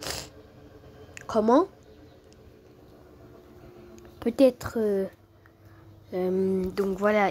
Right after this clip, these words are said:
ici on ne comprend pas vraiment. Vous avez le chat en direct, mais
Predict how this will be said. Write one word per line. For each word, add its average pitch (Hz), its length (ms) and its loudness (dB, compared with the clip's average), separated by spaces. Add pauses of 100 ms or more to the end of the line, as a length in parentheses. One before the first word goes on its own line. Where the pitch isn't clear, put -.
ici 240 320 0
on 277 140 8
ne 247 100 4
comprend 247 460 -2
pas 240 220 0
vraiment. 214 560 -2
Vous 190 180 -6
avez 208 180 0
le 214 160 0
chat 254 240 2
en 226 100 0
direct, 226 460 -2
mais 220 220 0